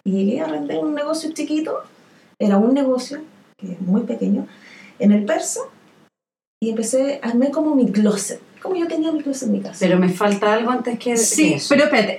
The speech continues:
Speaker 3: esa, esa, en el fondo entonces tu, eh, tu tienda empezó más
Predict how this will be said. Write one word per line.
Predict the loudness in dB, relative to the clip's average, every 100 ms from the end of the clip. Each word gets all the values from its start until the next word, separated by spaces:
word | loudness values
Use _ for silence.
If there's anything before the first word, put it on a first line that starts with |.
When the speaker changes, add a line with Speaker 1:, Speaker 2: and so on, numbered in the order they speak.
| 2
Speaker 3:
esa, | 2 2
esa, | 2 2 4
en | 4
el | 4
fondo | 4 4
entonces | 2 0 0
tu, | 0 0 2 4
eh, | 4 4 4
tu | 4
tienda | 6 4 4 4 2 4
empezó | 4 4 2 2 2 2 2 -4 -12 -20 0
más | 4 4 2